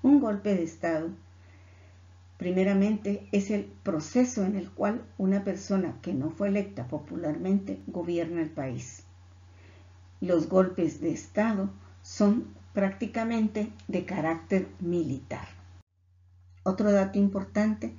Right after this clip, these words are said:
es recordar que Rigoberta Menchú recibió el Premio Nobel de la Paz en el año de mil novecientos noventa y dos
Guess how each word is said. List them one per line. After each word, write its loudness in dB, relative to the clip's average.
es -2
recordar 0
que -4
Rigoberta 0
Menchú 2
recibió 0
el -2
Premio 0
Nobel 2
de 2
la 0
Paz 0
en 0
el -2
año 0
de -2
mil 4
novecientos 0
noventa -2
y -6
dos -10